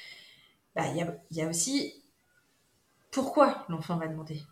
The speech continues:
des pâtes. Parce qu'en fait, les pâtes, ce sont des féculents. Et les féculents, l'enfant en a besoin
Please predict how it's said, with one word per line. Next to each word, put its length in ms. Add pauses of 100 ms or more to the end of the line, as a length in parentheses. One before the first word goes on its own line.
(280)
des 80
pâtes. 340 (460)
Parce 180
qu'en 160
fait, 220
les 80
pâtes, 200
ce 160
sont 180
des 120
féculents. 560 (400)
Et 60
les 100
féculents, 560 (300)
l'enfant 280
en 100
a 80
besoin 520